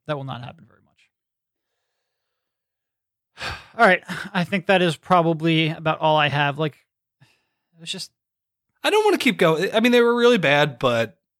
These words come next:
Speaker 2: in
Speaker 1: It, yeah.
Speaker 2: two weeks, I think we will look back on this and say they were still really bad, but it was one data point
Speaker 1: Yeah. No,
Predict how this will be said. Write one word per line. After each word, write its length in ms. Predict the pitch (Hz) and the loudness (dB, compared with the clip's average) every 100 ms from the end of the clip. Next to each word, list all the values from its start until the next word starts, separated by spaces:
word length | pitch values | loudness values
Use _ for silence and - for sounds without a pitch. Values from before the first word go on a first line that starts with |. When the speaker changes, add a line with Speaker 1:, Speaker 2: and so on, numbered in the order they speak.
| _ _ _ _ | _ _ _ _
Speaker 2:
in 380 | - 110 107 104 _ | -10 -8 -10 -18 _
Speaker 1:
It, 100 | 160 139 | -20 -20
yeah. 180 | 139 | -10
Speaker 2:
two 180 | 135 226 | -2 0
weeks, 360 | 175 175 165 175 | 4 2 2 -2
I 100 | 139 | -2
think 240 | 143 127 | -4 -6
we 100 | 135 | -8
will 140 | 131 123 | -8 -8
look 180 | 127 - | -10 -8
back 260 | 117 117 | -10 -8
on 140 | 123 117 | -10 -10
this 200 | 123 117 | -14 -14
and 100 | 107 | -12
say 320 | 117 107 104 _ - | -8 -8 -10 _ -12
they 100 | 113 | -10
were 120 | 117 | -8
still 200 | - 139 | -4 -2
really 220 | 131 143 131 | 2 0 2
bad, 320 | 123 147 127 | 0 -2 -2
but 140 | 117 | -6
it 100 | 117 | -6
was 320 | 120 110 - _ _ _ _ _ | -8 -10 -12 _ _ _ _ _
one 340 | 139 139 131 127 | -14 -8 -6 -4
data 260 | 117 113 | -2 -4
point 300 | - 120 110 | -6 -6 -6
Speaker 1:
Yeah. 160 | 151 - _ _ _ _ _ - | -6 -10 _ _ _ _ _ -6
No, 240 | 208 175 | -4 -4